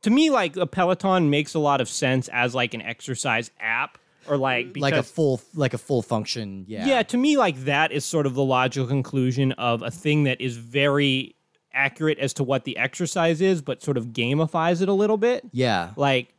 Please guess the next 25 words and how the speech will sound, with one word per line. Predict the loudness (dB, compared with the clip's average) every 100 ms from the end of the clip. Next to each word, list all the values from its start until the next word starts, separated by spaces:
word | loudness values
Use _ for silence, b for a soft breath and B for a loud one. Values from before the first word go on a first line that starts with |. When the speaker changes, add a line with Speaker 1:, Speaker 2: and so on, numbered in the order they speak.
| -4
Speaker 1:
'cause | 0
that, | 2 0 -2 -18
yeah, | -2 0
like, | 0 -2
the | -4
fundamental | -10 -2 2 4 4 2
part | 0 -2
there | 0 0
is | 0
the | -2
exercise, | -4 -2 -4 0 0 2 0
and | 0
then | 0
they're | -2
figuring | -4 -2 -2
out | 0
a |
way | -2 -4
to | -4
make | -6 -8
it | -10
engaging. | -10 -12 -4 0 2 2 0 0 -2 -2
Speaker 2:
Mm-hmm. | 0 0 -2 -4
Speaker 1:
Whereas | 0 2 2 0
here, | -6 -2 2 4 4 2 2 0